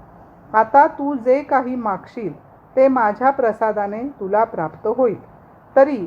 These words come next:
वरदान मागून घे." ते मृदुमधुर भाषण ऐकून ब्रह्मदेव भानावर आला.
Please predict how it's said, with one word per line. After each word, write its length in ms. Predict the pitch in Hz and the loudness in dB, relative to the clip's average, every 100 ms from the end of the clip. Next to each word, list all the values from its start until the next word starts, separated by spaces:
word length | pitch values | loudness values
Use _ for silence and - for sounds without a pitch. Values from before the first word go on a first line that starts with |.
| - | -8
वरदान 520 | 214 214 214 247 269 | -2 0 2 2 2
मागून 440 | 247 180 165 214 226 | 0 -4 -6 -8 -6
घे." 180 | 214 135 - - - - - - - - | -8 -8 -16 -20 -20 -20 -20 -20 -20 -2
ते 120 | 311 | 0
मृदुमधुर 800 | 349 277 262 302 320 285 277 294 | 2 2 0 2 4 2 0 -4
भाषण 460 | 262 220 190 240 240 | -2 -2 -2 -2 -2
ऐकून 380 | 190 - 220 160 - 254 | -6 -6 -8 -8 -14 -14
ब्रह्मदेव 580 | 196 214 233 262 277 285 | -2 -2 2 2 4 2
भानावर 500 | 254 196 175 208 240 | 0 -4 -4 0 2
आला. 220 | 190 156 | 0 -2